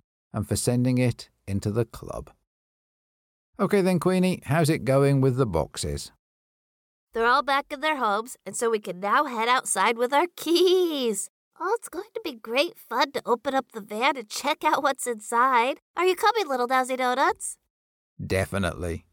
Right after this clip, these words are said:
Speaker 1: First, though, I want to say thank you to everyone for being at the club today, especially the three poets that we featured, Elena, Kuhu,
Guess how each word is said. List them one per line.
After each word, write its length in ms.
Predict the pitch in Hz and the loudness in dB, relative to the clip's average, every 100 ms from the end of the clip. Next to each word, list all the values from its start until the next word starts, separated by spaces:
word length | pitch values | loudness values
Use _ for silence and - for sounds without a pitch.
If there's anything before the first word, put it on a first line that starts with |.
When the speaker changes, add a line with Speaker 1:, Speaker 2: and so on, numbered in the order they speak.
| _ | _
Speaker 1:
First, 280 | - 208 185 | 0 2 4
though, 320 | 175 180 156 | 4 2 2
I 100 | 139 | 2
want 200 | 139 151 | 2 4
to 60 | 139 | 2
say 260 | - 131 120 | 2 2 2
thank 380 | - 151 151 | 0 0 2
you 160 | 151 151 | 2 2
to 220 | 147 113 | 2 -2
everyone 540 | 135 151 151 160 156 151 | 0 2 4 4 4 4
for 160 | 131 | 0
being 320 | 87 107 110 117 | 0 2 2 0
at 80 | |
the 120 | - 113 | 0 -4
club 360 | - 71 71 | -4 -6 -6
today, 420 | - 80 76 71 - _ _ _ | -6 -4 -4 -4 -10 _ _ _
especially 540 | 135 - 190 180 - 160 | -6 -2 0 0 0 0
the 140 | 117 | 0
three 340 | 104 135 151 156 | 0 0 0 0
poets 440 | 135 139 135 - | 2 2 2 0
that 160 | - 131 | -2 0
we 120 | 139 | 0
featured, 560 | - 71 65 - 73 - _ _ - | -2 -6 -8 -6 -6 -8 _ _ -2
Elena, 600 | 120 127 165 165 156 151 - _ - | 0 2 2 2 0 -2 -6 _ -6
Kuhu, 560 | - 170 143 160 156 | 2 4 4 4 2